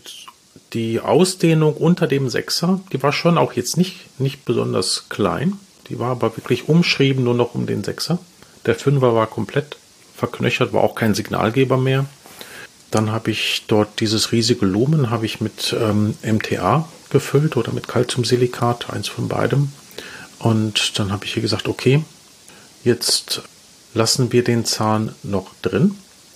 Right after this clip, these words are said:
und wir nehmen die Zyste raus.“ Und dann hat der Chirurg die Zyste rausgenommen, was halt ein sehr einfacher, schonender Eingriff gewesen ist. Er hat,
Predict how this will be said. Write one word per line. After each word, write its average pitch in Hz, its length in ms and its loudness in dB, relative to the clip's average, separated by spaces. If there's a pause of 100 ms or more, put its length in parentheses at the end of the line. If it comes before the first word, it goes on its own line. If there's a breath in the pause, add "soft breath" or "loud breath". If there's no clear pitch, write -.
(160)
und 131 460 -2
wir 117 140 -2
nehmen 127 180 2
die 151 140 -2
Zyste 202 300 0
raus.“ - 320 -6 (680)
Und 104 540 -2
dann 107 120 -2
hat 107 140 -4
der 113 60 0
Chirurg 107 340 -2
die 98 100 -2
Zyste - 300 0
rausgenommen, 135 560 2
was - 180 0
halt - 160 -8
ein 117 160 -4 (180)
sehr 120 280 2 (260)
einfacher, 101 480 -2 (720)
schonender 101 400 0
Eingriff 101 360 0
gewesen 127 440 2
ist. - 240 -2 (600 loud breath)
Er 101 160 2
hat, - 360 -2